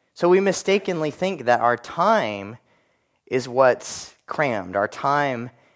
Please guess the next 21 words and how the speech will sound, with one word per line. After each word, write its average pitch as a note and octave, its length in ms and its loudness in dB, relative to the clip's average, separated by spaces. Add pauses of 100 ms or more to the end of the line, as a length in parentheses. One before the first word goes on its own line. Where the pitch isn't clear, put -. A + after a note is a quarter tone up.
(240)
is A2+ 480 -2
what's, - 720 -2 (420)
um, G2 540 -6 (2750)
unplentiful. B2+ 840 0
We G#2+ 140 -6
don't C3+ 180 2
have C3 260 4
enough A#2 280 -2
time, G2+ 360 -2
right? B2 240 -2
But D3+ 120 4
it's D3+ 160 -2
really F3 420 4
what C#3+ 360 -2
you B2+ 200 -6
value, B2+ 640 0 (680)
right? A#2+ 360 0 (380)
I C#3 140 6
thought D#3 220 6
of D#3 40 0
this, D#3 240 0